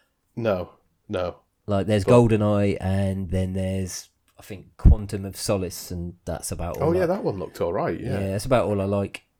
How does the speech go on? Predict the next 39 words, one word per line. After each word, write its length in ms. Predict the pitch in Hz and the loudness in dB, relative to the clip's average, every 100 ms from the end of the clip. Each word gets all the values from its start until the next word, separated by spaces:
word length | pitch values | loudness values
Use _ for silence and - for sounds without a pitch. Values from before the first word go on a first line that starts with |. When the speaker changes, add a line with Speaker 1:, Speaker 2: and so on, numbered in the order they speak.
| - | -6
Speaker 2:
Is 140 | 156 | -4
it 140 | 143 | -4
quite, 220 | - 185 107 | -2 0 0
I 60 | |
think, 340 | 143 175 135 - _ _ _ _ - - | -2 -4 -8 -12 _ _ _ _ -20 -8
am 160 | 143 156 | -6 -4
I 100 | 151 _ _ _ _ _ _ | -8 _ _ _ _ _ _
Quantum 280 | - 143 143 | -8 -6 -8
of 60 | |
Solace? 420 | 135 151 143 143 120 | -8 -6 -8 -6 -4
Yeah, 120 | 98 | -4
yeah, 240 | 95 82 - - | -4 -8 -12 -8
yeah. 220 | 85 92 - - - | -8 -8 -16 -14 0
Speaker 1:
That's, 340 | 147 - - | 0 0 -4
it's 180 | 143 - | -2 2
like, 220 | 165 - | 0 4
um, 380 | 131 120 113 101 - _ _ _ _ | 6 6 2 -6 -14 _ _ _ _
it 100 | 120 | -2
was 120 | 117 | -2
like 120 | 143 | -6
a 60 | - | -4
s-, 300 | - - - _ _ _ _ | -6 -6 -10 _ _ _ _
it 140 | 127 - | -8 -8
felt 380 | - - 139 | -4 4 4
like 260 | 117 113 - | 4 -2 0
that, 300 | 113 104 - _ | 2 2 0 _
uh, 100 | 104 - | -6 -4
you 80 | 135 | 0
know 120 | 151 | 2
the 180 | 143 135 - | 2 -2 -4
Splinter 480 | - - 123 117 | -8 0 0 0
Cell 240 | - 92 85 | -4 -4 -4
that 140 | 85 | -6
they 60 | 87 | -8
did 240 | 82 82 - | -6 -6 -6
that 100 | 76 | -10
was 160 | 80 | -6
more, 160 | 90 85 | -2 -2
like, 220 | 82 82 | -2 -6